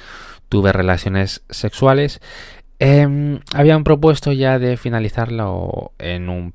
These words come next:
pub, ¿vale? De ya, me refiero a finalizar, a tomar algo, ¿no? De ahí continuarla y seguramente, eh, bueno, ya, ya te confirmo de que querían guerra con,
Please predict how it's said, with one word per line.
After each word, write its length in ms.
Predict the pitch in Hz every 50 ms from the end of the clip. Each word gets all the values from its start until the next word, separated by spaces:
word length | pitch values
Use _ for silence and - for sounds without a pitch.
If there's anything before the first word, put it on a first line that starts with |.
| - -
pub, 200 | - 117 120 120 - - - - - - - -
¿vale? 240 | - 92 95 98 90
De 180 | 85 80 78
ya, 300 | 78 82 80 80 80 80 76
me 180 | - - 87
refiero 240 | 87 87 - - 92
a 40 | 87
finalizar, 380 | - 92 92 87 82 101 95 87
a 340 | 82 78 76 76 73 73
tomar 320 | - - 175 156 80 80 -
algo, 220 | 202 113 107 104
¿no? 200 | - 101 101 98
De 100 | 90 85
ahí 140 | 82 85 85
continuarla 640 | - - 90 85 - 87 95 107 110 - 120 123
y 40 | 123
seguramente, 720 | - - - 85 87 87 90 92 90 85 - - - - - - - - -
eh, 420 | - 69 64 - 55 52 50 50 - -
bueno, 200 | - - 95 87
ya, 120 | 80 - - -
ya 140 | - 85 76
te 100 | - -
confirmo 380 | - 87 - - 98 95 87
de 140 | 82 80 76
que 140 | - 82 80
querían 500 | - - 76 78 78 76 76 76 76 76
guerra 260 | 76 85 82 80 78
con, 300 | 73 - 78 78 78 78